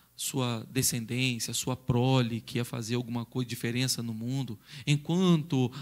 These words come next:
as pessoas que iam nascendo achavam que eram as suas construções que, que eram a sua defesa, ou as suas habilidades que faziam com que eles, é,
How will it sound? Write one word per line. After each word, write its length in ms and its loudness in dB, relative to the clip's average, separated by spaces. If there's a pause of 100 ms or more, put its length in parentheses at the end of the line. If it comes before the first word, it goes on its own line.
as 160 2
pessoas 520 2
que 120 -4
iam 180 2
nascendo 680 2
achavam 520 0
que 320 2 (160)
eram 160 4
as 60 2
suas 260 4
construções 840 0
que, 400 -4 (300)
que 640 -4
eram 220 0
a 60 -2
sua 220 0
defesa, 840 2 (240)
ou 380 6 (280)
as 120 2
suas 240 6
habilidades 920 4
que 160 -2
faziam 420 2
com 160 0
que 120 -2
eles, 340 2 (260)
é, 640 2